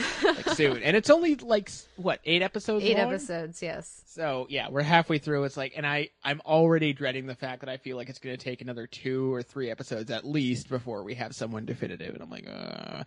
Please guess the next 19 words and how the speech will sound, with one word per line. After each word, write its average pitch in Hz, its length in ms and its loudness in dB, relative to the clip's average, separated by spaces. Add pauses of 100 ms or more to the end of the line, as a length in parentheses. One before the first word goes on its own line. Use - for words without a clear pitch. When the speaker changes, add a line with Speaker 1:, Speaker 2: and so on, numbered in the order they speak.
(160)
Speaker 1:
which 175 160 4
is - 80 -2
too 269 120 10
bad 185 280 12
because 165 280 8
there 165 120 2
are 165 80 4
a 151 80 8
lot 147 140 6
of 135 80 2
really 143 160 2
nice 127 180 0
scenes. 123 280 -4
Obviously, 117 380 -2
the 110 120 -4
stuff 104 320 -2
with 107 260 -6
Coleman 117 360 -4
and - 220 -12